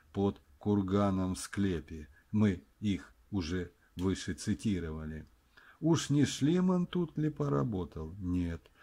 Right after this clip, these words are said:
Он ещё как будто мал был и неразумен, не хитёр и простодушен. Это в то время, как мы уже говорили, свирепствовала холера, и вообще всякие бедствия свалились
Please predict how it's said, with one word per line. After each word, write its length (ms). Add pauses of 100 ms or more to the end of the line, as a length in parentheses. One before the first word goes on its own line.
(180)
Он 200
ещё 320
как 240
будто 400
мал 400
был 300
и 180
неразумен, 880 (300)
не 140
хитёр 760 (220)
и 100
простодушен. 1000 (240)
Это 380
в 80
то 160
время, 400
как 260
мы 220
уже 400
говорили, 760 (160)
свирепствовала 1000
холера, 680
и 160
вообще 560
всякие 600
бедствия 800
свалились 800